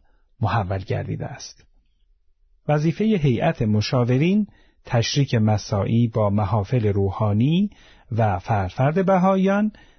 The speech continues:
و تشویق ایشان به اجرای خدمات محوله در زمینهٔ حفظ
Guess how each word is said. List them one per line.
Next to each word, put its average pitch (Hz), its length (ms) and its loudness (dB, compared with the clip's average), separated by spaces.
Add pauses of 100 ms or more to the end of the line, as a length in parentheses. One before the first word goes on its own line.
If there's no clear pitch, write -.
(160)
و 120 80 2
تشویق 135 680 -2
ایشان 170 600 2
به 147 260 -2
اجرای 131 680 2
خدمات 107 580 -2
محوله 180 840 2 (480)
در 113 180 2
زمینهٔ 104 760 2
حفظ 160 540 -2